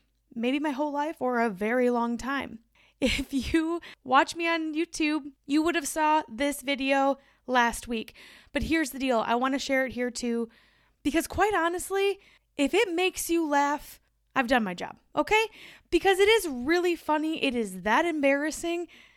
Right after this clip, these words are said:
and I'm still embarrassed to even talk about it. But I'm here outing myself to you, so hopefully you can get a good laugh, and we can all have a better day. All right,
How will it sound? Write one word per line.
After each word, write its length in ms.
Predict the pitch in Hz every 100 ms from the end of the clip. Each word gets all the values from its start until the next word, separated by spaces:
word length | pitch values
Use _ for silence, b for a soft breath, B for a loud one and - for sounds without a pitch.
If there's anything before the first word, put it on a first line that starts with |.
| B -
and 120 | 254
I'm 100 | 240
still 460 | 240 - - 294 311
embarrassed 460 | 277 254 254 240
to 80 | 247
even 280 | 226 220 220
talk 380 | - 220 208 202
about 260 | 185 180
it. 100 | 180
But 140 | 285 359
I'm 120 | 349
here 340 | 311 302 285 b b -
outing 340 | 269 339 339
myself 480 | 330 330 - 294 294
to 100 | -
you, 380 | 269 240 240 226 b b b
so 220 | - 254
hopefully 500 | 220 - 339 - 349
you 120 | 311
can 140 | 285 294
get 120 | 277
a 60 | 254
good 180 | 277
laugh, 480 | 240 226 214 214 - _ _ _ _
and 80 | 233
we 80 | 233
can 160 | 240
all 220 | 240 254 247
have 260 | 240 226
a 100 | 220
better 300 | 202 196 196
day. 380 | 185 190 85 - _ _ _ -
All 140 | 359
right, 340 | 403 427 427